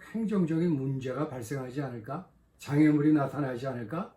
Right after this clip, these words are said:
그러한 장애물 때문에 타격을 입지 않을까에 관한 논의를 하지 않게 된다는 얘기입니다. 이처럼 자니스는 여섯 가지의 그 집단 사고의 결과를 제시하고 있어요. 마지막으로 자니스는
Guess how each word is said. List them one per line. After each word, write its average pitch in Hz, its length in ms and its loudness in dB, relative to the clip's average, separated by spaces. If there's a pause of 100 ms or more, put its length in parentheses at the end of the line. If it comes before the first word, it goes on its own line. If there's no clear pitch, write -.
그러한 156 300 4
장애물 143 460 2
때문에 143 360 0
타격을 175 600 0
입지 160 280 0
않을까에 160 520 2
관한 156 380 2
논의를 147 600 2
하지 156 200 -2
않게 139 260 -2
된다는 120 400 0
얘기입니다. 85 500 -18 (360)
이처럼 120 440 -6 (560)
자니스는 113 720 -6 (720)
여섯 156 360 4
가지의 131 600 -2 (120)
그 117 260 -8
집단 135 500 -4
사고의 117 800 -6 (600)
결과를 113 720 -8
제시하고 101 480 -10
있어요. 85 360 -20 (680)
마지막으로 185 840 0 (200)
자니스는 143 720 -2